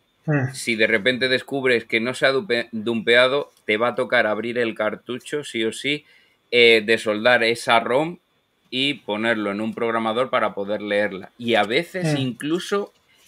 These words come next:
Speaker 2: el dump resultante no es correcto. Por eso se tardaron tanto en hacer rom sets de Neo Geo que fueran precisos,
Speaker 1: Hmm.
Speaker 2: porque de hecho un juego de Neo Geo no
Speaker 1: Mucho
Speaker 2: tiene una
Speaker 1: mapper.
Speaker 2: rom,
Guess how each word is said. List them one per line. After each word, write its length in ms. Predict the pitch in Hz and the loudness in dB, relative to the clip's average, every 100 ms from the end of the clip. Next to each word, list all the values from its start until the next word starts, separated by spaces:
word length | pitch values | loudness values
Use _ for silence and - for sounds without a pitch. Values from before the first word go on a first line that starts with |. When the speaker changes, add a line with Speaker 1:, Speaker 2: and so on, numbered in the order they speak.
| _ - | _ -4
Speaker 2:
el 320 | 107 98 98 | -2 -2 2
dump 340 | 127 127 107 | 4 4 2
resultante 760 | 107 - 107 87 120 139 139 156 | -4 -4 -8 -2 0 -2 -2 -4
no 520 | 117 107 110 113 113 | -4 -4 -2 0 0
es 180 | 107 - | -2 -6
correcto. 520 | 101 101 92 - 90 | -4 -4 -6 -6 -6
Por 140 | 107 | -2
eso 220 | 113 127 139 | -2 -2 -6
se 160 | 160 | -4
tardaron 600 | 131 135 123 147 151 120 | 2 2 4 2 0 -2
tanto 360 | 131 165 135 120 | -2 -4 -4 -4
en 100 | 107 | -4
hacer 340 | 107 127 127 - - _ _ - | 0 0 0 -4 -20 _ _ -8
rom 360 | 104 127 135 | 2 2 2
sets 540 | 110 - 98 87 - - | -2 -2 -2 -2 -14 -20
de 240 | 101 104 110 | -6 -2 0
Neo 180 | 104 | -2
Geo 320 | 98 120 113 95 | -2 2 2 2
que 140 | 104 | -6
fueran 440 | - 113 110 104 | -2 2 2 0
precisos, 540 | 104 98 - 165 - 98 | -2 -4 -2 -4 -2 -4
Speaker 1:
Hmm. 80 | 139 | -4
Speaker 2:
porque 380 | - 104 - 98 | -4 -4 -6 -6
de 160 | 107 | -4
hecho 200 | 117 143 | -2 -4
un 60 | 131 | -6
juego 360 | - 139 135 | -4 -4 -2
de 100 | 131 | -2
Neo 180 | 131 127 | -2 -4
Geo 220 | 127 151 | 0 0
no 120 | 147 151 | 2 2
Speaker 1:
Mucho 160 | 147 | 4
Speaker 2:
tiene 100 | 143 | 6
una 60 | 127 | 6
Speaker 1:
mapper. 140 | 104 | 6
Speaker 2:
rom, 240 | 180 151 | 4 0